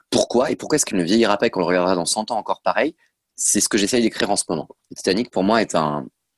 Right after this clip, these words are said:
il y a plein, enfin voilà, le, le, ce qui se passe en arrière-plan, il y a, il y a, il y a quatre scènes différentes sur quatre champs différents. Enfin,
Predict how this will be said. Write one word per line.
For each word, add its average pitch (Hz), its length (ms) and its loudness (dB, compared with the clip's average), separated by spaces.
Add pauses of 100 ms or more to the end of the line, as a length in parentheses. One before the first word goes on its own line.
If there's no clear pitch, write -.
(1040)
il - 60 -4
y 95 60 4
a - 20 -10
plein, - 160 -2
enfin - 160 -2
voilà, 90 220 4
le, 85 160 0
le, 95 180 0
ce - 140 -2
qui 101 100 -6
se - 60 -4
passe 98 200 0
en 95 80 2
arrière-plan, 90 540 2
il 85 60 2
y 82 40 0
a, 78 60 2
il 78 60 0
y - 40 -2
a, - 60 -4 (300)
il 90 80 -2
y - 20 -4
a 101 60 -4
quatre - 180 -2
scènes 95 200 0
différentes 87 420 -2
sur - 120 -4
quatre - 180 -2
champs 92 160 -2
différents. 85 420 -2
Enfin, - 180 -4